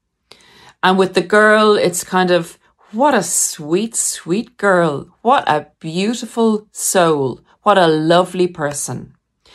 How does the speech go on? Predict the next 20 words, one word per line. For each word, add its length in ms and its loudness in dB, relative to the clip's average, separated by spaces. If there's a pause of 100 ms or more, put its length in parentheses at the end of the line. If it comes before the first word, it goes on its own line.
(260)
And 160 4
you're 100 4
taken 380 2
aback 500 2
by 180 2
the 240 -2
impression. 560 -4
It 160 -8
is 140 -8
so, 500 0 (600)
it's 440 -2
so 420 4
much 340 0
of 140 -4
an 80 -6
impression 480 -6
that 120 -8
you're 100 -4
left 360 -8
with. 340 -16